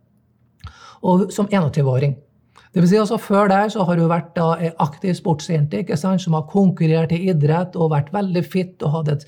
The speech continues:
supert sosialt liv, ikke sant, og har vært så da, la meg si,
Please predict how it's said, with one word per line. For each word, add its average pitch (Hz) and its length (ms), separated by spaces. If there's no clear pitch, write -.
supert 190 600
sosialt 180 580
liv, 180 300
ikke 180 180
sant, 196 240
og 170 200
har 170 180
vært - 240
så 214 600
da, 185 240
la 202 100
meg 185 160
si, 175 240